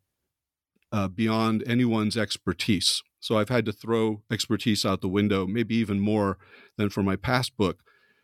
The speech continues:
And instead, just, uh, I'm asking questions, like I said, at these four different levels, personal, spiritual, national, and global. And I'm trying to envision how that might become, uh,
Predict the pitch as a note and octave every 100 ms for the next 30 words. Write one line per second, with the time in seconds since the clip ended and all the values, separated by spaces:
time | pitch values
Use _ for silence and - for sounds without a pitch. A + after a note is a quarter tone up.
0 | _ _ - A2 A2 A2 - D3 A#2+ G2+
1 | _ G2+ G#2 - - G#2 G#2 G#2+ A2+ -
2 | A2+ G2+ A2+ A2+ G#2 F#2+ G#2 F#2+ G2 -
3 | A2+ F2+ G2 G#2+ F#2 - A2+ G#2 G#2 G2
4 | G#2+ B2+ A2+ G2 G2 - - _ _ _
5 | _ - A2+ - A2 G#2 - A#2 A2 G2+
6 | G#2+ G2+ G2+ A2 G#2+ A2 G2 F#2+ F2+ A2+
7 | C3+ G#2 F2+ - _ _ _ _ - A#2+
8 | A#2 A#2+ A#2 B2 - - C#3 C#3 C3 A#2+
9 | A#2 G#2+ C3 A#2+ G#2+ G2 - _ _ _
10 | - F3 D3 C#3+ - B2+ B2+ A#2+ G#2 A#2
11 | A2 A2 G#2+ _ _ G#2+ F#2+ F#2 F#2+